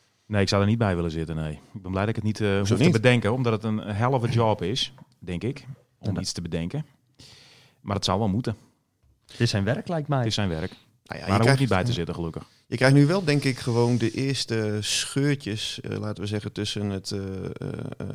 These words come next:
Speaker 2: bedrijf Heerenveen en de voetbalclub Heerenveen, denk ik, hè?
Speaker 1: Ja.
Speaker 2: Ik bedoel, want al-, als, als, als,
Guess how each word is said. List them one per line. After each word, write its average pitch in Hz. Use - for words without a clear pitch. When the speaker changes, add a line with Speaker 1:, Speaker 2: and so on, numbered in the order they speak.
Speaker 2:
bedrijf 131
Heerenveen 110
en 110
de 113
voetbalclub 117
Heerenveen, 92
denk 82
ik, 90
hè? 87
Speaker 1:
Ja. 120
Speaker 2:
Ik 92
bedoel, 107
want 117
al-, 110
als, 117
als, 113
als, -